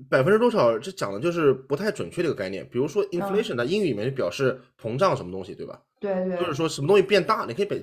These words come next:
Speaker 1: 比
Speaker 2: 对，对，对，
Speaker 1: 理解为什么东西变大了，
Speaker 2: 呃，膨胀了。
Speaker 1: 对吧？
Speaker 2: 嗯，嗯，嗯。
Speaker 1: 这是什么东西变大了呢？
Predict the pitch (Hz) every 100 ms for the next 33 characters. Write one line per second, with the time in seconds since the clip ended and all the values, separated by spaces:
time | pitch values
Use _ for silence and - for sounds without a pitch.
0 | - 123 _ _ _ _ _ _ _ 208
1 | 196 190 190 180 185 180 196 214 165 233
2 | 233 180 143 - _ - 131 101 190 175
3 | 151 165 160 202 220 - - 101 135 240
4 | 247 139 139 95 113 95 - -